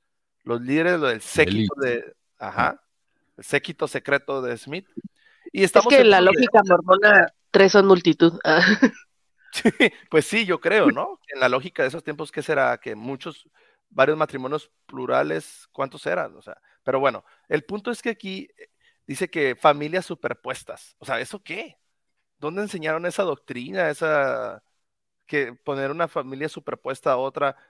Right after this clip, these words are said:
Speaker 1: casándote con la hija menor de esa familia cuando tú ya estás casado. Y luego dice, "Elisa desempeñó una función activa en varias familias". Sí, pero ¿cuáles familias?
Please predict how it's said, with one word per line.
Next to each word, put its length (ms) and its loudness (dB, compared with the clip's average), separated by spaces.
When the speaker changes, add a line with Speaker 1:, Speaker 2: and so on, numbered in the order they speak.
Speaker 1:
casándote 520 -6
con 160 -10
la 120 -4
hija 260 -6
menor 420 -8
de 180 -8
esa 160 -10
familia 420 -8
cuando 200 -10
tú 120 -20
ya 40 -14
estás 220 -16
casado. 460 -8
Y 60 -18
luego 160 -4
dice, 240 -10
"Elisa 340 -2
desempeñó 760 -6
una 240 -4
función 340 -10
activa 520 -4
en 100 -6
varias 240 -4
familias". 600 -12
Sí, 180 -12
pero 240 -6
¿cuáles 260 -6
familias? 600 -8